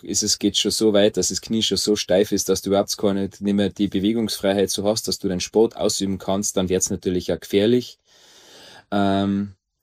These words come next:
mein, bis, da haben wir, zu dem Zeitpunkt war meine Tochter, äh, ein halbes Jahr alt und natürlich denkst, ist das dann auch ein Moment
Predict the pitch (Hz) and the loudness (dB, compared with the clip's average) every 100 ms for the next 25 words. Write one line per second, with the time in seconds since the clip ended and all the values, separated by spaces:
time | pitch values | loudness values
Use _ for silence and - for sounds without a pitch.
0 | - 101 95 - _ _ 104 - - - | -6 0 0 -2 _ _ -4 -4 -4 -4
1 | 95 101 101 90 104 98 - 104 - 104 | 0 2 2 0 -2 0 2 2 2 -2
2 | 98 95 95 90 113 - - 113 104 107 | 0 2 2 2 2 0 0 4 6 4
3 | - 98 101 101 98 80 92 101 101 - | 2 -2 0 0 0 -2 -2 0 0 0
4 | 95 104 120 120 120 - _ _ _ _ | 2 2 4 2 0 -12 _ _ _ _
5 | _ _ _ _ _ _ _ - 101 98 | _ _ _ _ _ _ _ -4 0 0
6 | 95 113 113 113 104 - - - _ _ | 0 2 4 4 2 -6 -12 -18 _ _
7 | _ _ - 95 95 - - _ 104 - | _ _ -2 0 0 -4 -8 _ -8 0
8 | 101 - 95 76 85 87 85 - - _ | 0 0 -2 0 2 2 0 -10 -20 _
9 | - - 101 95 95 98 107 104 - | -20 -10 -4 0 0 2 0 -2 -10